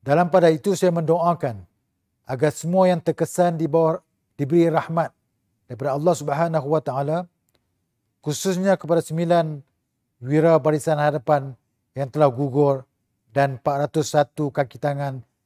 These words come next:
yang telah terkesan semenjak pandemik covid sembilan belas melanda Malaysia.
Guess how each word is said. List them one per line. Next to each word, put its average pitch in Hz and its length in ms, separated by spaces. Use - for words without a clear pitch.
yang 135 160
telah 139 400
terkesan 147 720
semenjak 143 640
pandemik 139 400
covid 139 240
sembilan 131 320
belas 127 240
melanda 127 400
Malaysia. 117 480